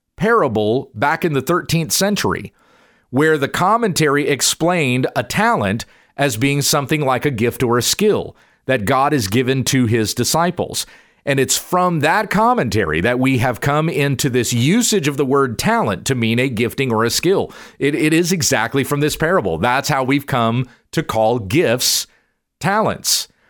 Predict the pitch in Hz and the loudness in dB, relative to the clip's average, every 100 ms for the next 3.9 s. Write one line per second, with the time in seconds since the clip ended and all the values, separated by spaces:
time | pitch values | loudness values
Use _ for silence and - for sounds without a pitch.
0 | _ _ - 135 147 165 202 240 165 - | _ _ -2 -2 0 0 2 2 0 0
1 | 175 147 - 254 202 131 156 151 151 120 | 0 0 0 2 2 2 0 0 0 0
2 | 151 143 135 127 123 _ _ _ _ 156 | 0 0 2 0 -2 _ _ _ _ -2
3 | 165 160 160 202 233 113 - 78 | 0 0 0 0 0 0 -2 -4